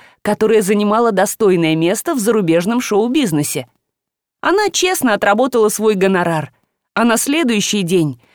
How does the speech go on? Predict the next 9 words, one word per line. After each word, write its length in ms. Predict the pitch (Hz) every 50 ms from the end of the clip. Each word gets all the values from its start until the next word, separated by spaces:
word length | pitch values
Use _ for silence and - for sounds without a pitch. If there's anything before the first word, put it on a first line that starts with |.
| _ _ _
большинство 640 | 180 180 208 226 - - 233 233 - - 254 254
газет 420 | 226 196 190 208 202 254 240 - -
сообщило, 720 | - 226 202 190 185 - - - 339 339 277 180 139 - _ _ _ _ _
сколько 520 | _ - - - - 370 339 - - 339 311
денег 520 | 262 254 277 320 277 214 180 170 170 165
заплатили 580 | 175 175 202 - 185 185 196 190 240 220 196 202
звезде 460 | 180 185 196 190 175 165 185 254 302
мирового 440 | 269 226 202 190 196 220 220 214 254
уровня. 520 | 277 262 208 170 147 135 143 143 127 117